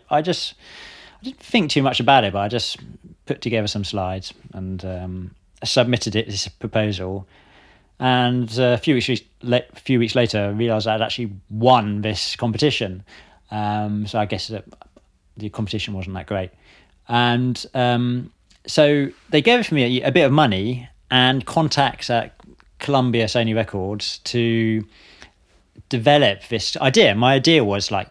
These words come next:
could I create a system, a tool set, uh, for musicians to be able to put on their own virtual gigs?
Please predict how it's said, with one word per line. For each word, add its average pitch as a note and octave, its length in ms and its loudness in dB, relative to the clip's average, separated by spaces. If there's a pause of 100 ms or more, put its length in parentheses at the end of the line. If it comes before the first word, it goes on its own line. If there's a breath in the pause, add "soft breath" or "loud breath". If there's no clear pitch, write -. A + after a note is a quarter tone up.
could G3 200 2
I G#3 100 8
create A2 580 0
a B2 120 -2
system, G2 600 -4
a - 60 -8
tool E3 360 2
set, - 440 -4 (800 soft breath)
uh, A2+ 460 -2
for A#2+ 640 2 (400)
musicians C#3+ 640 2
to B2+ 100 -4
be B2 80 2
able A#2+ 80 0
to - 80 -12
put D#3 160 -2
on B2 100 -2
their A#2+ 140 -2
own A#2 100 -4
virtual A2 320 -6
gigs? - 540 -8